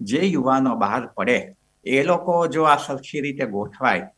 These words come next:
રાજકીય પાર્ટીની અંદર અને પોતાનું નેતૃત્વ એ લોકો ઊભું કરે, ભલે નેતૃત્વ overnight ઊભું નથી થતું, નેતૃત્વ ઊભું કરવા માટે ઘણો સંઘર્ષ કરવો પડે છે,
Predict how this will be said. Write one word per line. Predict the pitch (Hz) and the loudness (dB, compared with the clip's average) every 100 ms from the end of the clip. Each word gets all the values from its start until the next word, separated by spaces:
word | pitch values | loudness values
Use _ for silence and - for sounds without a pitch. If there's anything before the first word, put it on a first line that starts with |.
| _ | _
રાજકીય | 104 120 123 - 123 | -2 -2 -2 -2 -2
પાર્ટીની | 113 104 110 123 107 98 | 0 0 -2 -4 -4 -4
અંદર | 95 92 | -4 -4
અને | 82 101 123 143 | -6 -4 -4 -4
પોતાનું | 143 127 135 131 135 120 | -6 -4 0 0 0 0
નેતૃત્વ | 110 110 131 127 123 | -4 -8 -12 -10 -6
એ | 120 | -4
લોકો | 120 123 123 | -4 -4 -6
ઊભું | 98 117 117 | -8 -8 -6
કરે, | 127 135 | -4 -6
ભલે | 104 139 | -4 -4
નેતૃત્વ | 117 110 - 123 131 117 110 - _ 120 | -4 -6 -8 -8 -2 -2 -4 -10 _ 0
overnight | 120 127 127 131 | 2 2 2 0
ઊભું | 131 123 131 | -2 -2 -2
નથી | 139 - - | -4 -12 -16
થતું, | - - _ _ _ _ _ _ _ - | -16 -16 _ _ _ _ _ _ _ -8
નેતૃત્વ | 131 135 143 143 147 127 | -2 -2 -2 -4 -2 -2
ઊભું | 131 | -2
કરવા | 139 135 | -2 0
માટે | 135 135 | 0 -2
ઘણો | - 123 131 | -4 -2 -2
સંઘર્ષ | - 113 120 120 - | -4 -6 -4 -6 -6
કરવો | 131 135 | -4 -4
પડે | 139 143 | -4 -4
છે, | 143 143 | -4 -6